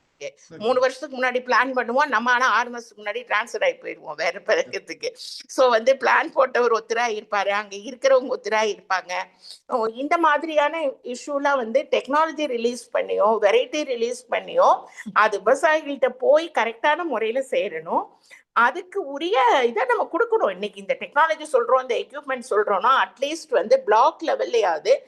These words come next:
Speaker 2: அந்த எக்யூப்மெண்ட் ஒரு அஞ்சாறாவது ஹையர் பேசிஸ்ல கிடைக்கிற மாதிரி இருக்கணும்.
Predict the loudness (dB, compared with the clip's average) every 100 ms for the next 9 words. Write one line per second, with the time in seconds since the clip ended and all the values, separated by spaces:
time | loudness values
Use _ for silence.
0 | _ -8 -2 0 0 0 -4 -12 -8 -6
1 | 0 2 2 0 0 2 2 0 -2 -4
2 | -4 -4 -4 0 0 -2 -12 -10 -6 -6
3 | -4 -4 -4 -6 -4 -4 -4 -6 -2 0